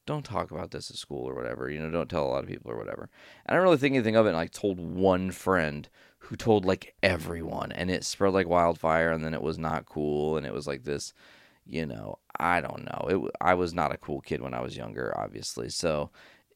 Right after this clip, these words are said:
it was, you know, lesson learned. I opened my mouth, and, uh, that didn't work out. Uh, sixth grade, you know, I dated some girls in, like, sixth grade and whatnot, but it was, like,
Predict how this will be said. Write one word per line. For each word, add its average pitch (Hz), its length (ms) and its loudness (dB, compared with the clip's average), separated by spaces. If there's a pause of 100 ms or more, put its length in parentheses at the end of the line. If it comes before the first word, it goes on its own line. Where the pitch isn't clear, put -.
(260)
it - 80 6
was, 359 220 6 (380)
you 381 80 4
know, 370 220 0 (640)
lesson 127 420 0
learned. 107 460 2
I 98 100 6
opened 98 260 4
my 95 100 2
mouth, 87 420 0 (140)
and, 76 420 -6
uh, 76 360 0 (840)
that 104 160 4
didn't 113 220 2
work 110 260 4
out. 98 500 0 (160)
Uh, 78 720 -2
sixth - 1300 -6
grade, 98 420 2
you 110 100 0
know, 127 160 2
I 123 140 2
dated 120 420 2
some 104 380 2
girls 104 420 4
in, 98 100 -2
like, 101 200 -2
sixth - 400 -2
grade 98 240 4
and 101 80 0
whatnot, 95 320 0
but 90 80 -2
it 95 60 2
was, 90 160 0
like, 92 180 0